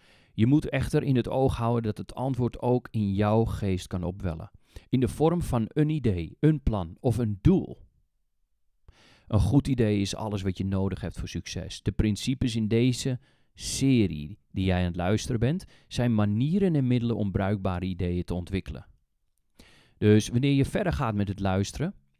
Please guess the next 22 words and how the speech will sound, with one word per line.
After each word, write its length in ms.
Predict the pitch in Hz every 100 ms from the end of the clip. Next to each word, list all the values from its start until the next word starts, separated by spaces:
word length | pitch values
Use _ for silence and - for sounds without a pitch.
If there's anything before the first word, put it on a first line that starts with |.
| -
in 120 | 104
de 80 | 98
komende 360 | 104 101 101
hoofdstukken, 640 | 92 98 104 - 104 180 208 _ _ _ _ _ _ _ _ -
zul 360 | - 139 147
je 180 | 156 123
daarmee 640 | 101 95 92 87 87 131 165 - - _ _ _ _ _ _ _ -
manieren 580 | 110 107 110 127 135 117
hebben 400 | 98 95 147 202 - _
en 180 | 120 127
middelen 320 | 120 117 107
hebben 300 | 95 90 95 -
om 180 | 101
bruikbare 520 | 92 92 90 92 87 87
ideeën 400 | 90 87 87 87
voor 160 | 87
jezelf 400 | 82 - 76 80
te 100 | -
ontwikkelen 440 | 98 87 82 87 85
en 80 |
te 80 | -
krijgen. 400 | - 82 110 -